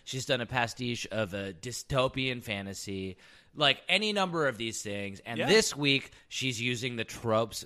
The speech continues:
Speaker 1: very clearly of Elizabethan revenge tragedy. And that's what's happening with the play within a play. The third one, and there were only four, mercifully for you, a vengeful ghost.
Speaker 2: Oh, yeah.
Speaker 1: Ben Brewer.
Speaker 2: Ben Brewer.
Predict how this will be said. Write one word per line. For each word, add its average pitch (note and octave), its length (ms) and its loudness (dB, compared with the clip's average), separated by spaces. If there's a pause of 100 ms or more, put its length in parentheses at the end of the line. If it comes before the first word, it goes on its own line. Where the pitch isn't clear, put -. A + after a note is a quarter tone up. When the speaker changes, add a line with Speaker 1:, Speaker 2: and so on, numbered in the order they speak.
Speaker 1:
very A#2+ 340 0
clearly D#3+ 460 -2
of A2+ 80 -4
Elizabethan A2 540 -6
revenge D3 400 -4
tragedy. F2 640 -6 (260)
And A2 520 -2 (220)
that's F#2+ 340 -2 (140)
what's A#2 240 -6
happening B2 400 -2
with B2+ 160 -4
the B2+ 80 -6
play C3 180 0
within C3 180 -4
a C3+ 60 -6
play. D3+ 280 2 (240)
The F3+ 120 4
third A3+ 380 10
one, A3+ 340 6 (100)
and C#3+ 140 0
there D#3+ 80 2
were E3 100 4
only E3 220 2
four, D3+ 460 0 (220)
mercifully D3+ 520 -2
for C#3+ 220 -4
you, C#3+ 360 -2 (280)
a B2 80 0
vengeful D3 500 2
ghost. A#2+ 560 -2 (600)
Speaker 2:
Oh, F#3 420 10
yeah. F#3 520 6 (240)
Speaker 1:
Ben A#2 200 -4
Brewer. A2 360 -4
Speaker 2:
Ben F3 180 4
Brewer. G3 520 6